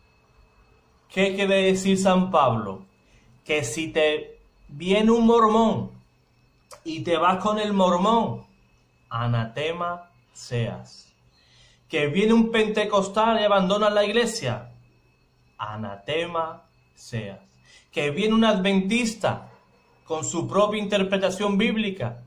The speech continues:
y te lleva, anatema seas. Vean cómo San Pablo, al igual que el padre Luis Toro, no se anda con chiquitas, porque la salvación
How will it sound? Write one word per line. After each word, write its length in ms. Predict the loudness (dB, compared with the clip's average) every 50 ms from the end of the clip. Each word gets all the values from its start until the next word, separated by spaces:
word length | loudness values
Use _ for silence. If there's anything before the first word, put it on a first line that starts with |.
| -18 -14
y 120 | -14 -8
te 180 | -4 -4 -2 0
lleva, 480 | 0 0 0 0 0 -2 -6 -8 -16 _ _ _ _ _ _ _ _ _ _ _ _ -4
anatema 960 | -2 0 0 0 -2 -4 -6 -6 -4 -4 -4 -2 -2 -4 -6 -6 -6 -10 -16 _ _ _ _ _ _ _ -20
seas. 580 | -16 -12 -10 -10 -10 -10 -14 -18 _ _ _ _ _ _ _ _ _ -6
Vean 460 | -2 0 0 0 0 -2 -4 -10 -14 -18 _
cómo 640 | 0 2 4 4 6 6 4 4 2 -2 -6 -14 _ _ _ _ _
San 400 | -10 -4 0 0 0 0 0 0
Pablo, 480 | 2 2 2 2 2 0 0 0 -2 -6 -14 -20 _ _ _
al 220 | 0 0 0 0 -2
igual 360 | -2 -2 0 0 0 0 -2
que 120 | -4 -4
el 100 | -4 0
padre 300 | 0 2 2 2 0 -4
Luis 300 | -6 -6 -6 -8 -6 -2
Toro, 560 | 2 2 2 2 2 0 -2 -4 -6 -12 -20 _ -8
no 180 | -6 -4 -4 -4
se 220 | -4 -2 0 0
anda 600 | 0 0 -2 -4 -2 -2 -2 -2 -4 -8 -14 _ _ _ _ -6
con 480 | -4 -4 -2 -2 -2 -4 -6 -8 -12 -14
chiquitas, 720 | -10 -8 -8 -8 -8 -8 -8 -8 -8 -10 -10 -12 -18 -6 -2
porque 280 | 0 0 0 0 0
la 140 | 0 0 0
salvación 880 | 0 0 0 0 0 2 0 0 0 0 2 2 2 2 2 -2 -6